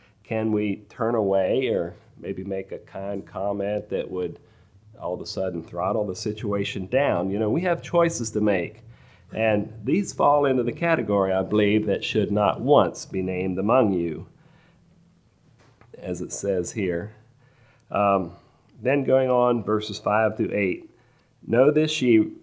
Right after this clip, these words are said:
or for this ye know, that no whoremonger, nor unclean person, nor covetous man, who is an idolater, hath any inheritance in the kingdom of God, Christ and of God. Let no man deceive you with vain words, bec-,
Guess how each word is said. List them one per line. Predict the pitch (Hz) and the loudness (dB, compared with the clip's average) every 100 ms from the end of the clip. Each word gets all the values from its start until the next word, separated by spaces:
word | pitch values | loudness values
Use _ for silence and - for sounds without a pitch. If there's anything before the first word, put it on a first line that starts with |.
| _ | _
or | - 104 | -6 -4
for | 98 143 156 | -2 4 4
this | 160 156 - | 4 0 0
ye | 147 | 4
know, | 147 117 90 87 - | 6 8 6 0 -4
that | 95 92 | -4 0
no | 104 101 - | 0 0 -2
whoremonger, | 135 143 151 117 104 104 107 - - | -4 -2 2 2 2 0 -6 -12 -6
nor | 95 98 | -6 -4
unclean | 104 127 139 139 139 | -4 -2 -2 -2 -2
person, | - 127 98 92 90 - _ _ - | 0 2 2 -4 -6 -8 _ _ -16
nor | - 92 - _ _ _ _ | -8 -8 -8 _ _ _ _
covetous | - 113 123 131 127 - | -4 -2 -2 -4 -6 -2
man, | 117 101 87 87 | 0 2 0 -4
who | 104 98 | -2 0
is | 98 | 0
an | 104 | 0
idolater, | 104 110 110 117 107 90 - 85 | 0 0 2 4 6 2 -2 -8
hath | 92 85 - | -6 -6 -4
any | 110 123 | -2 0
inheritance | 117 110 120 110 85 82 - | -2 -2 0 0 0 -4 -8
in | 90 87 | -6 -6
the | |
kingdom | 85 - 98 98 101 | -8 -6 -4 -2 -2
of | 95 - - | -2 -6 -6
God, | 95 95 - | -2 -2 -4
Christ | - 110 113 110 117 | -2 0 0 -2 -2
and | 107 | 0
of | 104 | 0
God. | 113 107 92 85 85 - - - _ | 2 4 4 2 -4 -16 -20 -20 _
Let | 117 127 | 0 6
no | 127 | 8
man | 151 151 151 | 8 8 6
deceive | 120 - 151 156 123 | 2 6 8 8 8
you | 110 | 8
with | 101 107 | 8 6
vain | 101 113 131 127 | 8 8 10 10
words, | 127 110 90 - | 10 10 6 0
bec-, | 92 - | -4 -4